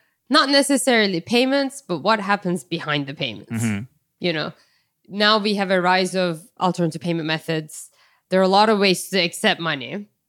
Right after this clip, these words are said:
Speaker 1: Effectively, getting paid or paying is no longer the issue. But what happens in the back end when you, that payment comes through?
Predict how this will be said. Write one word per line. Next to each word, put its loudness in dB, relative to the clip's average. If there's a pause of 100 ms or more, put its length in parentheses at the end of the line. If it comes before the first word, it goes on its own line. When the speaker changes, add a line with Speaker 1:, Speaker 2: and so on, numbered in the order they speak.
Speaker 1:
Effectively, -4
getting 0
paid -4
or -4
paying -2
is -6
no 0
longer -2
the -4
issue. -4 (360)
But -4
what 2
happens 2
in -2
the 0
back 0
end 0
when 0
you, -6
that -4
payment -6
comes -6
through? 0